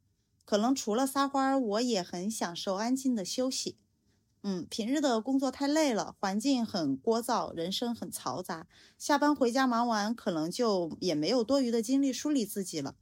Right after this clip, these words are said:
旅行就是在常规的生活中打开一个切口，可以让我们进去躺一躺，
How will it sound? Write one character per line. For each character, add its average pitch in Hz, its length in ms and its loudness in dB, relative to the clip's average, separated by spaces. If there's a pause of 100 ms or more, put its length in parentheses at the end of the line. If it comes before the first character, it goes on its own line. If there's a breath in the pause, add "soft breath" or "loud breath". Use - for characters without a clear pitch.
(480)
旅 214 180 0
行 196 320 -2
就 311 180 2
是 262 300 -2
在 240 320 0
常 180 280 -6
规 285 140 0
的 262 120 0
生 277 220 2
活 220 140 -2
中 262 220 0
打 240 160 -4
开 - 200 -8
一 214 120 -4
个 214 80 -4
切 277 280 -4
口， - 260 -10 (220 soft breath)
可 - 140 -6
以 233 60 0
让 226 260 -2
我 170 60 -2
们 147 160 -2
进 247 160 -2
去 240 120 -6
躺 - 280 -10
一 202 120 -6
躺， 190 260 -10